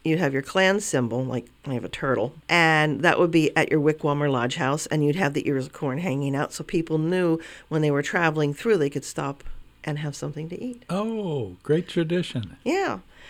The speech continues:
Speaker 1: Other contributions, they had an abacus, camouflage, chewing gum. So Native contributions have been huge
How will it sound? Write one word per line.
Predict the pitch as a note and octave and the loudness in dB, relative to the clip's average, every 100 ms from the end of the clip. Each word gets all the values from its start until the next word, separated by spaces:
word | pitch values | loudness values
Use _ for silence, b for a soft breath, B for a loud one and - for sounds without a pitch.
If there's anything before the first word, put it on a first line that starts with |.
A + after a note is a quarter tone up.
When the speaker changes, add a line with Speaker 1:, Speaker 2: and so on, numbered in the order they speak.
| B B | B B
Speaker 1:
Other | - A#3+ | 0 2
contributions, | C4 C#4+ B3+ B3 G#3+ A3 B3 C#4+ D#4 - | 2 2 2 0 0 2 2 -2 -4 0
they | F3 | 0
had | F#3+ F#3+ D#3 D3+ C#3 | 2 0 2 2 0
an | C3+ | 0
abacus, | C3+ F#3+ A#3 D4+ C4+ B3+ - - - - - | 2 0 0 4 6 6 2 -12 -14 -16 -8
camouflage, | G3 F#3+ G#3 G#3 G3+ G3+ G3 G3 F#3 - - B B B | -2 0 -2 2 4 6 6 4 2 -4 -10 B B B
chewing | - - G3 B3+ B3+ | -2 6 8 8 6
gum. | B3 C4 B3+ B3 B3 B3+ b b - | 6 8 8 6 4 0 b b -14
So | - F3 E3 E3+ | 0 6 6 4
Native | A3+ F#4+ E4 | 0 0 -2
contributions | F4 C#4+ A#3+ B3+ E4 C4 A3 | -4 -4 0 2 2 0 0
have | G3+ | 0
been | E3+ E3 | 0 0
huge | F3 E4+ B2 - - | 2 4 2 0 -8